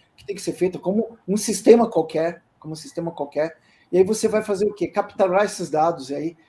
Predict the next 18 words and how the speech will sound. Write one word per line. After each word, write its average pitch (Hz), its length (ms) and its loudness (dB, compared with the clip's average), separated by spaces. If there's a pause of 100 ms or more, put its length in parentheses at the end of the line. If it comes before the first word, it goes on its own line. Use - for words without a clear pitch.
(140)
os 139 120 -6
engenheiros 185 400 4
de 170 80 0
dados 160 340 2
entram 175 240 -4
nesse 156 240 -8
contexto, 147 500 -10 (300)
que - 60 -20
são 175 100 -6
pessoas 170 320 -6
que 180 120 -6
vão 175 140 -2
conseguir 175 480 -8
coletar 170 600 -2 (220)
essas 165 240 -8
informações 175 640 -4
e 175 60 -8
colocar 190 600 -2